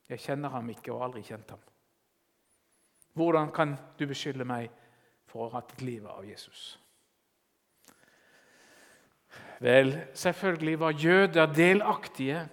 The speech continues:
og ikke minst deler av det jødiske lederskap aktive i prosessen mot Jesus. Selv om dommen falt av en romersk offiser eller leder.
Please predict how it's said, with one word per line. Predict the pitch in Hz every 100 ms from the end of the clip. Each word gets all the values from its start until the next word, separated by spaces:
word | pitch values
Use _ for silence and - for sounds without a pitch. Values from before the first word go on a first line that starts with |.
| - - -
og | 165
ikke | 160 175
minst | 175 160 147
deler | 156 175 165
av | 151
det | 143 143
jødiske | 175 147 120 - 135 131 - - - - 143
lederskap | 156 180 - 151 139 -
aktive | 202 - - 139 123 135
i | 156
prosessen | - 143 - 160 - 120
mot | 127 139
Jesus. | 160 - - - - - _ _ _ _ _ _ _ _ _ _ _
Selv | - - 131 135
om | 135
dommen | 151 131 113 113
falt | - 135 113 -
av | - 110
en | 120
romersk | 127 143 113 101 - - - _ _ _
offiser | 110 98 - 110 113 - _ _ _ -
eller | 113 107 - _ _ _ - _
leder. | 113 110 127